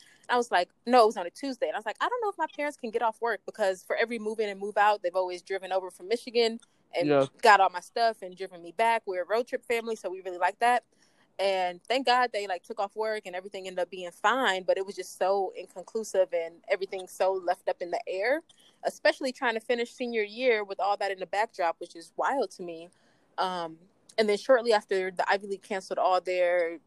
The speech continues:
Speaker 1: sporting events is when the N B A, you know, postponed their season and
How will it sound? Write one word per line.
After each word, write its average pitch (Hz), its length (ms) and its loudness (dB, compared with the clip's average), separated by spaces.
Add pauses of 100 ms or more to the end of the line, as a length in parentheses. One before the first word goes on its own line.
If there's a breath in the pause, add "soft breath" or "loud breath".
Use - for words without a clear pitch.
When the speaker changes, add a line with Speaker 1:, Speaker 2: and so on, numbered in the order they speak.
Speaker 1:
sporting 226 460 0
events 165 460 -4
is 170 180 -8
when 170 480 0 (400 soft breath)
the 170 140 4
N 190 80 2
B 175 180 -2
A, 180 200 6
you 180 180 -2
know, 175 140 4
postponed 180 500 -2
their 190 160 4
season 180 640 -2
and 160 320 -10